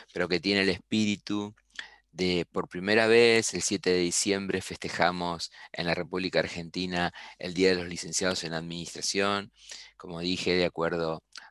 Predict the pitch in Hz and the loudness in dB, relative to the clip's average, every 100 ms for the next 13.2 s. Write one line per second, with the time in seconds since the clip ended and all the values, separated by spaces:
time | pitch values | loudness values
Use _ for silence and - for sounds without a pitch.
0 | _ 80 76 57 - 78 80 - - 78 | _ -4 -4 -4 -6 -6 -6 -8 -4 -4
1 | 78 - 80 78 87 87 76 80 76 85 | -2 -2 -2 -4 -8 -6 -2 -2 -2 -2
2 | 82 82 76 73 - 104 101 - - 110 | -2 -2 -4 -4 -2 -2 0 0 0 0
3 | - _ _ - - - - - _ 92 | -2 _ _ -18 -16 -18 -20 -20 _ -6
4 | 87 87 92 90 87 87 87 85 - 85 | -2 0 2 0 0 -4 -6 -4 -6 -4
5 | 87 82 - - _ 80 82 - 82 87 | -4 -2 -4 -6 _ -12 -10 -8 -8 -6
6 | 85 85 87 - - _ - 82 - - | -6 -6 -4 -4 -6 _ -6 -4 -6 -12
7 | - - - - - - - - _ 85 | -14 -12 -12 -12 -20 -20 -18 -18 _ -2
8 | 92 107 - 104 104 _ _ _ - 87 | 2 4 2 0 -2 _ _ _ -10 -6
9 | 85 85 80 78 85 80 78 92 87 90 | -2 -2 -2 -6 -8 -10 -2 0 0 -2
10 | 87 - 85 82 87 95 98 - 95 98 | -6 -4 -6 -6 -6 -4 -4 0 0 0
11 | - - - - 82 82 78 78 - 87 | -2 -12 -20 -10 -8 -6 -6 -6 -2 0
12 | 87 82 85 85 85 - 85 101 107 110 | 2 0 -4 -8 -8 -8 -2 2 4 4
13 | 113 | 2